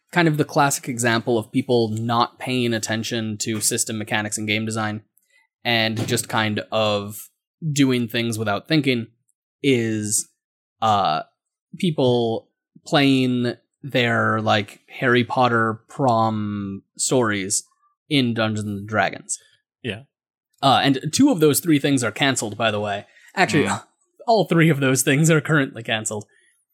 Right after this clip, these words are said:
Speaker 1: So, uh, that's a little,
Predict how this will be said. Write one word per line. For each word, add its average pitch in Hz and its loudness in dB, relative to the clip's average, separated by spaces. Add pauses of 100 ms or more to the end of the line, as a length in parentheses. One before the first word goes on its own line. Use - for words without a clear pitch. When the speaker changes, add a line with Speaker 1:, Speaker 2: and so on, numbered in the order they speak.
(160)
Speaker 1:
So, 117 2 (240)
uh, 104 4 (1300)
that's 160 2 (340)
a 180 4
little, 165 6